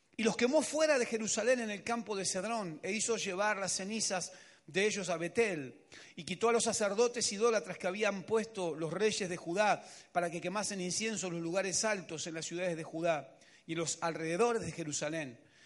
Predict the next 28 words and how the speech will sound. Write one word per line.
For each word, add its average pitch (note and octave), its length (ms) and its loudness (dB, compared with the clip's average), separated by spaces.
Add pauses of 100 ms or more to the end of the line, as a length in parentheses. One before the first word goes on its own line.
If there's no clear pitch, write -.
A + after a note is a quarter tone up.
(140)
Y G3 80 2
asimismo A#3+ 440 6
a A#3 60 6
los A3+ 140 6
que A3 120 -2
quemaban A3+ 380 0
incienso G#3+ 680 0
a E3 60 4
Baal, F#3 400 4
al D#3+ 100 -2
sol A3+ 360 2
y E3 80 -2
a D3+ 60 0
la D#3 100 0
luna, F3+ 380 -2 (540)
y F#3 60 0
a G3+ 60 6
los G3+ 140 4
signos C4+ 440 4
del G#3 140 0
zodíaco G#3+ 720 0
y E3+ 80 0
a F3+ 120 4
todo A3 220 2
ejército G#3 540 -2
de F#3 80 -2
los E3+ 140 -2
cielos. F#3 520 -2